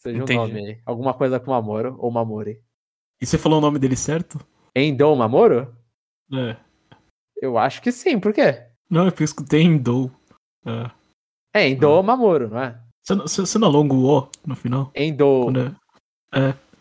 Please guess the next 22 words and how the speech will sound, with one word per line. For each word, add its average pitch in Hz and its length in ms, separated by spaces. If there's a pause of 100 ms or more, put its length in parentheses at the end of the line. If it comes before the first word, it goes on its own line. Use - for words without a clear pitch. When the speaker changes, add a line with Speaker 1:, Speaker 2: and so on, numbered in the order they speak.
(120)
Speaker 1:
É, 165 180
Endo 143 380
Mamoru, 190 520
não 120 80
é 123 80
isso? 175 240
Speaker 3:
É, 123 300 (260)
isso, 147 440
é. 135 100
Speaker 1:
Tá, 120 220
então. - 200
É, 151 140
eu 139 40
Speaker 3:
É. - 20
Speaker 1:
falei 160 260
Endo. 123 380 (280)
Speaker 3:
É, 147 260
Speaker 1:
Eu 127 100
puxei 160 360
pro 175 180
U. 123 160
Speaker 3:
isso. - 140